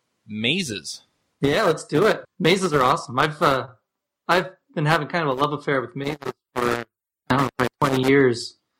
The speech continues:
Speaker 2: There, so there's high school, and then, of course, I, I had the obligatory, uh, fascination with Dungeons and Dragons, and I, I wrote several random generators for, uh, the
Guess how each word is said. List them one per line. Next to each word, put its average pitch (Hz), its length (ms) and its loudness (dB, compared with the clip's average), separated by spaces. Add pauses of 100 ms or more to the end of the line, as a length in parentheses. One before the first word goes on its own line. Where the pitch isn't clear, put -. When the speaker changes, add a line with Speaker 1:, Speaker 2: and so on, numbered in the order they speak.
(180)
Speaker 2:
There, 147 80 2
so 147 120 -2
there's 147 200 2
high 170 160 2
school, 170 420 2
and 143 140 0
then, 147 160 0
of 143 100 -4
course, 147 300 0
I, 131 320 0 (180)
I 139 80 0
had 131 260 0
the 135 60 2
obligatory, 131 720 4
uh, 117 160 0
fascination 135 600 0
with 117 120 -6
Dungeons 135 340 0
and 123 100 -2
Dragons, 131 540 0
and 120 120 -4
I, 113 240 -6
I 135 60 2
wrote 131 260 2
several 127 600 2 (420)
random 147 320 2
generators 139 680 2
for, 127 440 0
uh, 120 260 0 (260)
the 120 380 0